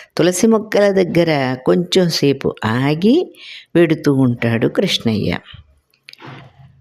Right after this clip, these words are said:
"తుల్య సీదతి ఇతి తులసి", భగవంతునితో సమానంగా తూగేది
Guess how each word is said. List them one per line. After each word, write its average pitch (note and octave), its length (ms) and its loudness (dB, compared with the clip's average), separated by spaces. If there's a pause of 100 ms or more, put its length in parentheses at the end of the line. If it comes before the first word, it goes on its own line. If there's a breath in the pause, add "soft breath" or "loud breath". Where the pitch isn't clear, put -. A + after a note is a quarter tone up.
(140)
"తుల్య G#3 440 4
సీదతి E3 600 0
ఇతి F#3+ 380 2
తులసి", B2 640 -2 (320 loud breath)
భగవంతునితో G3 1120 2
సమానంగా E3 1160 2
తూగేది C3+ 960 2